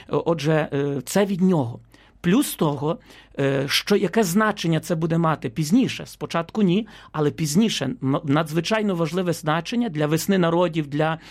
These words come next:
переселення народів Європи, для розвитку церкви. Це є, е, це є locus stabilis, тобто стабільне місце.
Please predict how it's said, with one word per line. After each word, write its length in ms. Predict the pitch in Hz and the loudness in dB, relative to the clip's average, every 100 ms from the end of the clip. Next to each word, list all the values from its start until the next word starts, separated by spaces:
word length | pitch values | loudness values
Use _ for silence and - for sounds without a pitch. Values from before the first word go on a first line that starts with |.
| - | -8
переселення 680 | - 170 170 - 180 170 175 | -2 0 0 0 0 0 0
народів 460 | 170 165 165 165 151 | 0 0 0 0 -2
Європи, 460 | 160 160 151 156 | -2 0 0 -2
для 340 | 139 156 165 165 - - | -4 0 0 0 -6 -8
розвитку 520 | - 170 170 180 - 180 | 0 2 2 -2 -2 -4
церкви. 540 | - 156 143 151 143 - - | -2 -2 -4 -6 -6 -8 -16
Це 300 | - 175 190 | -2 0 2
є, 260 | 214 226 226 - - - 143 | 4 2 0 -6 -20 -6 -2
е, 540 | 139 135 143 143 143 | 0 0 0 -2 -4
це 160 | - 180 | 0 2
є 120 | 196 | 2
locus 680 | 165 165 208 208 196 - - | 4 2 2 0 -4 -4 -10
stabilis, 840 | - - - 156 127 123 127 120 - | -12 -8 -2 -2 -2 -2 -2 -4 -4
тобто 440 | 165 165 - 190 - | -2 -2 0 -2 -2
стабільне 600 | - - 139 135 139 180 | -6 -2 0 2 4 4
місце. 420 | 214 - - 160 | 4 2 -6 -16